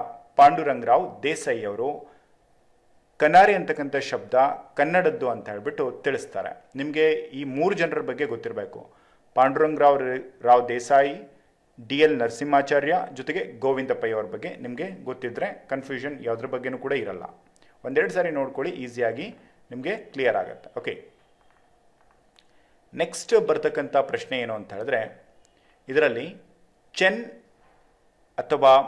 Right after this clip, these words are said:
ಮಟಚಿ ಕನ್ನಡದ ಶಬ್ದಗಳು ಎಲ್ಲಿ ಕಂಡುಬರ್ತವೆ ಅಂತ ಹೇಳ್ಬಿಟ್ಟು, ಚೆನ್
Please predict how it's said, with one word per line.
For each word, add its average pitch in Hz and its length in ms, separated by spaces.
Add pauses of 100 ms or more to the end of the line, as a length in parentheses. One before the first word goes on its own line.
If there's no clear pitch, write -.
ಮಟಚಿ 131 540 (600)
ಕನ್ನಡದ 208 420
ಶಬ್ದಗಳು 127 1300 (240)
ಎಲ್ಲಿ 180 240
ಕಂಡುಬರ್ತವೆ 127 600
ಅಂತ 107 180
ಹೇಳ್ಬಿಟ್ಟು, 98 320 (960)
ಚೆನ್ 165 260